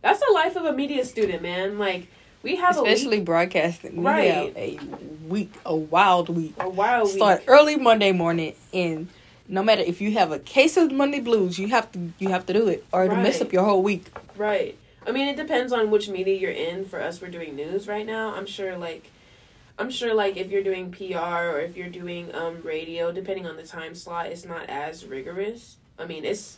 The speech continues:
Speaker 1: still rigorous, but it's not as rigorous. Um, for us, luckily, luckily enough, we only have to produce a package a week.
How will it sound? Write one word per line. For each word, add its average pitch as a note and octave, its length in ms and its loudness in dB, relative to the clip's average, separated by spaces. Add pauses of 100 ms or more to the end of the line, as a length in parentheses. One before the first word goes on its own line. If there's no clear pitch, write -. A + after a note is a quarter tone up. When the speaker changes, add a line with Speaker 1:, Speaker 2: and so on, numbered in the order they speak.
(100)
Speaker 1:
still A#3 360 4
rigorous, E3 600 2 (260)
but F#3+ 60 -10
it's G3 100 -8
not F#3+ 180 -6
as E3+ 300 -6
rigorous. A3 500 -4 (540)
Um, F3 240 -6
for F#3 120 -6
us, A3+ 280 -4
luckily, G#3 420 -2
luckily G3+ 400 0
enough, F#3+ 320 -6
we G3 100 -10
only G3 220 -4
have G3+ 140 -6
to G3+ 80 -16
produce F#3+ 320 -10
a - 60 -14
package F3+ 540 -14
a E3 140 -10
week. D#3 480 -16